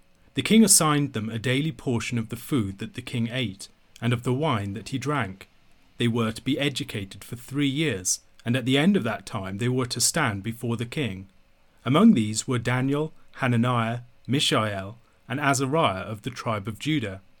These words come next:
And the chief of the eunuchs gave them names. Daniel he called Belteshazzar, Hananiah he called Shadrach,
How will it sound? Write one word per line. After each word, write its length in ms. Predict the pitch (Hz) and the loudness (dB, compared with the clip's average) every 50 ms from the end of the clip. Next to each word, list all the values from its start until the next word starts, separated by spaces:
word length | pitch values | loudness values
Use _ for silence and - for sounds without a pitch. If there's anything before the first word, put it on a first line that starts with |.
| - _ _ _ _ _ _ - | -20 _ _ _ _ _ _ -4
And 100 | - 131 | 0 2
the 60 | 143 135 | 2 2
chief 320 | 139 - 226 233 220 - | 6 8 8 8 8 6
of 80 | 226 - | 2 0
the 100 | 185 170 | 2 2
eunuchs 460 | 147 131 120 104 107 110 - - - | 4 4 2 2 0 -4 -8 -8 -6
gave 300 | - 135 123 123 120 - | -4 -2 -2 -2 -2 -2
them 160 | 127 123 127 | -2 -2 0
names. 480 | 139 147 135 107 90 90 95 - - - - - _ - - _ - - | 0 0 -2 -2 -4 -4 -4 -4 -4 -4 -10 -20 _ -20 -20 _ -2 2
Daniel 380 | 131 127 127 131 139 147 151 | 4 4 4 4 4 2 2
he 100 | 131 147 | 0 -4
called 340 | 131 - - 143 123 120 - | -8 -4 -2 0 0 0 0
Belteshazzar, 840 | 120 117 117 113 113 - 113 - - 127 104 101 - 117 107 117 120 - - - - _ - - | 0 -2 -2 -2 -4 -6 -6 -4 -2 -2 -2 -2 -4 -4 -6 -8 -12 -16 -20 -20 -20 _ -14 -6
Hananiah 560 | - 131 123 120 113 120 123 131 143 156 160 | -2 0 0 2 2 2 4 4 2 2 0
he 160 | - - 135 | -2 -6 -10
called 260 | 120 - 123 117 117 | -8 -4 -4 -2 -2
Shadrach, 640 | 117 - - 135 123 120 120 117 107 110 - - - | 0 0 0 0 0 0 -2 -4 -8 -8 -10 -16 -20